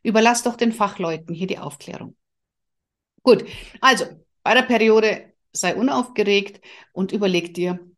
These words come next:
ähm, wie ist der Kontakt zu deinem Kind am besten? Du kennst deine Tochter besser als ich. Manche sprechen drüber, manche nicht.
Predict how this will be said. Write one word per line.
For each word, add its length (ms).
ähm, 460
wie 80
ist 140
der 60
Kontakt 360
zu 80
deinem 400
Kind 240
am 140
besten? 320
Du 60
kennst 360
deine 220
Tochter 320
besser 320
als 200
ich. 240
Manche 240
sprechen 380
drüber, 180
manche 320
nicht. 420